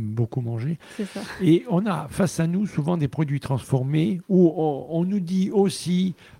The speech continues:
Speaker 1: euh, zéro pour cent de sucre
Speaker 2: Mhm.
Speaker 1: ajouté.
Speaker 2: Oui.
Speaker 1: Et souvent, les gens, euh, sont persuadés de, d'acheter un produit où il n'y a
Speaker 2: Mhm.
Speaker 1: pas de sucre. Seulement, on nous dit, euh,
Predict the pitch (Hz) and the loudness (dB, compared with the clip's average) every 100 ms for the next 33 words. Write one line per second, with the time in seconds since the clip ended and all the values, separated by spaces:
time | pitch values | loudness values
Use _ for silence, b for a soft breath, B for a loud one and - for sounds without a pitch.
0 | - 151 151 151 - b b b _ 175 | -6 -4 -2 -6 -8 b b b _ -14
1 | 113 196 214 214 202 202 156 - 185 175 | -4 -2 2 0 2 0 -2 -4 -4 0
2 | 175 170 233 196 214 208 208 - 190 190 | 0 0 2 2 0 -10 -12 -4 0 2
3 | 190 175 147 175 151 - 165 147 123 208 | 4 2 2 0 0 0 2 2 0 -8
4 | - 170 170 - 180 180 170 156 156 160 | 0 4 4 4 4 4 0 -2 0 0
5 | 147 185 196 220 156 156 151 139 131 - | 2 0 0 -2 -2 0 0 -2 -2 -2
6 | 143 185 - 170 151 156 143 123 127 117 | 0 -2 0 0 2 2 0 -2 -10 -4
7 | 127 143 139 131 127 120 156 - 127 - | 0 2 2 0 -2 -2 -2 -2 -4 -2
8 | 147 131 B B - 135 - 147 135 156 | -2 -2 B B -8 -6 0 0 2 0
9 | 147 - 147 226 156 143 143 135 113 226 | 0 0 0 2 0 2 2 2 0 0
10 | 139 120 120 - 202 - - 147 180 190 | 0 2 0 2 0 0 -2 0 2 0
11 | 165 156 156 156 226 B B B B B | 0 0 2 0 -2 B B B B B
12 | 131 131 123 123 | -6 -4 -4 -6